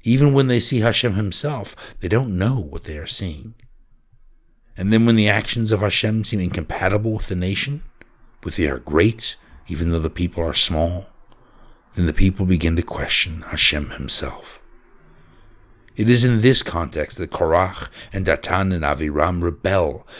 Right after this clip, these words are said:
Yes, there are ulterior motives. They are accompanied by men of name, reputation seekers who never turn out well in the Torah. But let's take their arguments at face value.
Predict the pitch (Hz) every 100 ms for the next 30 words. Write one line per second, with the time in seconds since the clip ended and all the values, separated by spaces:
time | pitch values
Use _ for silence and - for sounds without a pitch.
0 | - - 117 117 - 95 78 76 80 -
1 | - 123 110 87 78 87 98 69 - -
2 | - - _ _ _ _ _ _ _ -
3 | 98 87 - 117 104 98 82 87 82 69
4 | 73 85 104 92 71 80 - 107 110 107
5 | - 82 - 78 76 71 90 90 113 127
6 | - 117 110 98 92 87 69 69 69 78
7 | 73 76 65 - - _ _ - - -
8 | - - 113 135 - - 110 - 101 -
9 | - 98 80 73 69 78 73 76 76 -
10 | - - 67 -